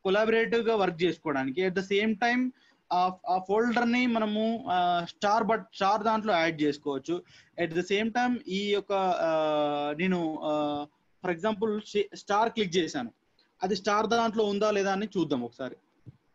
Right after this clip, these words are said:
Star దాంట్లో star click చేశాను సిఆర్పి అని. So సిఆర్పి అనేది star దాంట్లో ఉంది. So okay fine, Star అయిపోయింది. ఇంకోటి ఏంటి Share, ఆ,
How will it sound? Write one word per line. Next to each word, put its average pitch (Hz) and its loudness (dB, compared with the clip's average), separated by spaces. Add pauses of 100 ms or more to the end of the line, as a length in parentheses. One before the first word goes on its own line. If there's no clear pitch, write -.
(2000)
Star 185 0
దాంట్లో 185 0
star 175 0
click 165 -6
చేశాను 156 -4
సిఆర్పి 151 -4
అని. 160 -6 (460)
So 202 0
సిఆర్పి 226 -2
అనేది 220 -2
star 208 0
దాంట్లో 196 2
ఉంది. 123 -4 (680)
So 226 4
okay 156 0
fine, 143 -4
Star 202 0
అయిపోయింది. 151 0
ఇంకోటి 196 0
ఏంటి 208 -4
Share, 220 2
ఆ, 156 2